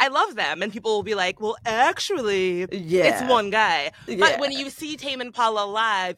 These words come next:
Speaker 1: it's not just one guy. So it's
Speaker 2: Right.
Speaker 1: a little bit of a, little bit of a dispute there, but people will, I've definitely referred to Tame Impala as a collective group and had people correct me. So if you're
Speaker 2: Oh
Speaker 1: talking
Speaker 2: my
Speaker 1: about Tame
Speaker 2: God.
Speaker 1: Impala later at a cocktail party, just, just be aware of that information.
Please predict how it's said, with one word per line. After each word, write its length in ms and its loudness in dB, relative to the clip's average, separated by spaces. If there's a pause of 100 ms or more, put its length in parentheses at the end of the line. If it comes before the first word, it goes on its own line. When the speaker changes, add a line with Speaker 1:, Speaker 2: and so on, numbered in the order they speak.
Speaker 1:
it's 220 -2
not 200 2
just 280 -10
one 180 -12
guy. 220 -16
So 340 -2
it's 80 -12
Speaker 2:
Right. 160 0
Speaker 1:
a 20 -4
little 200 -2
bit 100 -6
of 140 -2
a, 120 -4
little 200 -6
bit 100 -10
of 100 -10
a 40 -20
dispute 320 -14
there, 240 -2
but 260 -4
people 300 -8
will, 140 -4 (120)
I've 200 6
definitely 520 -4 (380)
referred 340 -2
to 80 -12
Tame 200 -8
Impala 480 -2
as 120 -2
a 220 -6 (100)
collective 720 -2
group 400 -6
and 100 -4
had 160 -4
people 220 -14
correct 540 -12
me. 180 -20 (180)
So 320 -4 (280)
if 40 -10
you're 120 0
Speaker 2:
Oh 80 4
Speaker 1:
talking 160 4
Speaker 2:
my 60 -6
Speaker 1:
about 180 4
Tame 160 -4
Speaker 2:
God. 80 -4
Speaker 1:
Impala 280 2
later 260 -2
at 80 2
a 40 -2
cocktail 380 -2
party, 500 -2 (220)
just, 200 -6
just 180 -8
be 100 -4
aware 320 2
of 80 -2
that 120 0
information. 540 -8